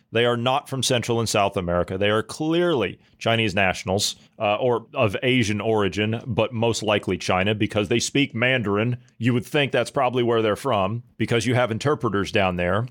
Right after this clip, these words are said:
We're catching Chinese nationals. That is the second largest demographic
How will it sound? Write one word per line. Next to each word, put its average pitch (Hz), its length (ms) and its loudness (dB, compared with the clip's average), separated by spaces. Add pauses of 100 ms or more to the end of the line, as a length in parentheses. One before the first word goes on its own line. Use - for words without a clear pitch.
(140)
We're 147 160 0
catching 185 580 0 (160)
Chinese 151 460 0
nationals. 120 600 0
That 127 200 2
is 135 100 2
the 123 80 0
second 180 440 0
largest 139 420 -2
demographic 107 640 0